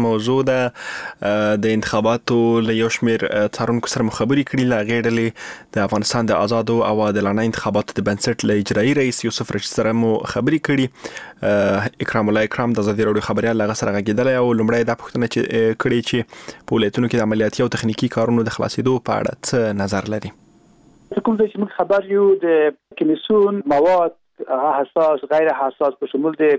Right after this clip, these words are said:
Speaker 2: بایومټریک دستګاوې دي، هغه د ولایتونو مرکزونو ته، اه، لېږدول شوي دي. او په دې هم پوه یو چې په ولس-، په ولایتونو کې د دوی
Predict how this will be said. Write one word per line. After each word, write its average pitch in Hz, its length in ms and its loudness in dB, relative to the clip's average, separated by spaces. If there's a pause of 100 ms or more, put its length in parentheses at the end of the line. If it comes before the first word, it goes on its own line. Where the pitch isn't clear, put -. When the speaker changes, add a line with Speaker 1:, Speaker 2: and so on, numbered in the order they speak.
Speaker 2:
بایومټریک 131 400 0
دستګاوې 151 420 0
دي، 139 80 -2 (640)
هغه 156 240 2
د - 60 0
ولایتونو 160 380 0
مرکزونو 156 440 -2
ته، 160 80 4
اه، 143 720 0
لېږدول 135 420 4
شوي 180 240 2
دي. 151 100 2 (680)
او 139 40 4 (120)
په - 100 0
دې 175 160 4
هم 170 180 0 (140)
پوه 190 160 6
یو 160 80 4
چې 156 340 0
په 151 80 0
ولس-، 131 240 0 (140)
په 143 100 2
ولایتونو 151 480 2
کې 165 160 4 (640)
د 147 140 4
دوی 185 100 6